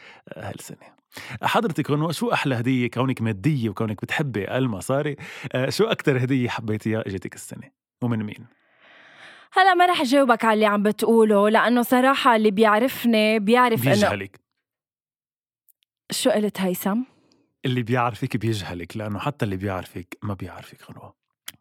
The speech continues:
Speaker 2: Thank you. آه، أنا عن جد كمان ماني،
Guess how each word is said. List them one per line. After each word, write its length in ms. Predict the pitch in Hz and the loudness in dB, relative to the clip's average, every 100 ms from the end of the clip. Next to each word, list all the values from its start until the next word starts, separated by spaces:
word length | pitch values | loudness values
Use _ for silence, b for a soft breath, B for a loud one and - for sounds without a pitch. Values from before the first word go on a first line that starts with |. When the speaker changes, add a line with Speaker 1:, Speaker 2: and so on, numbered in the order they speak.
| _ - | _ -2
Speaker 2:
Thank 340 | 202 180 - 175 | -2 -2 -4 -4
you. 140 | 247 _ B B B B B B B - | -4 _ B B B B B B B 4
آه، 680 | 247 247 240 233 226 220 - | 4 4 4 4 6 4 4
أنا 160 | 285 | 4
عن 160 | 269 233 | 4 4
جد 540 | 220 254 208 185 196 185 | 4 4 2 2 2 4
كمان 380 | 226 233 226 214 | 2 4 4 4
ماني، 500 | 240 240 208 190 | 4 4 4 2